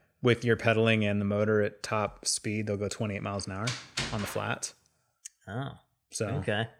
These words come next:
Speaker 1: yeah, they're fun.
Speaker 2: <laughs>
Speaker 1: It's, it's kind of a game changer. I was, I was very resistant. I mean, having taught mountain bike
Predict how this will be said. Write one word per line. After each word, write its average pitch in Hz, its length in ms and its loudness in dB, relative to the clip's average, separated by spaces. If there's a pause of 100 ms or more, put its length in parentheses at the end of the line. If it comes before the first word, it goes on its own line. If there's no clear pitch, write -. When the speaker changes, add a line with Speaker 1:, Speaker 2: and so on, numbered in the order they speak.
Speaker 1:
yeah, 123 280 2
they're 127 100 -2
fun. 123 400 -6
Speaker 2:
<laughs> - 640 -14 (1000)
Speaker 1:
It's, - 180 -6
it's - 120 -4
kind 135 160 2
of 147 80 2
a - 20 0
game 110 240 0
changer. 104 400 -2
I 110 80 2
was, 117 300 2
I 135 120 6
was 151 180 6
very 127 340 6
resistant. 117 680 2 (200)
I 120 60 -6
mean, 117 120 0
having 117 420 2 (600)
taught 117 400 -2 (680)
mountain 117 280 -2
bike 117 300 0